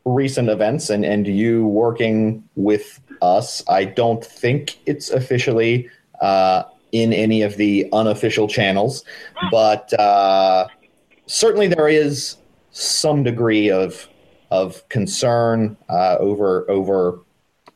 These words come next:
your whereabouts. And so the group he works for is, uh, probably going to be protective at the moment.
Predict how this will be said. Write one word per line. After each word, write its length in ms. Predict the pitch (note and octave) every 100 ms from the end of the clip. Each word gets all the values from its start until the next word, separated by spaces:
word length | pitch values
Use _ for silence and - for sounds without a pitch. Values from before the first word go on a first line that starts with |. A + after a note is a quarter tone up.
| -
your 300 | A2+ C3+ A#2+
whereabouts. 720 | G#2+ G2+ G2 F#2+ F#2 E2+ -
And 80 | E2+
so 500 | - G2 F#2 F2 - _ _ _ _ _
the 120 | - C#3
group 240 | D3 C#3
he 140 | B2
works 340 | A2 G#2 F#2+ -
for 440 | G#2+ F#2 F2+ F2 _ _ - - _ _ _ _ _ _ _ _ -
is, 360 | C#3 C3+ B2
uh, 760 | C3+ B2 B2 B2 A#2+ A2+ A#2+ A#2+ - _ - E3
probably 420 | - F#3 D3+ C3
going 200 | A#2+ A2
to 60 | G2
be 100 | F#2
protective 480 | - B2 G2+ - F2
at 100 | E2+
the 60 |
moment. 340 | F2 E2+ F#2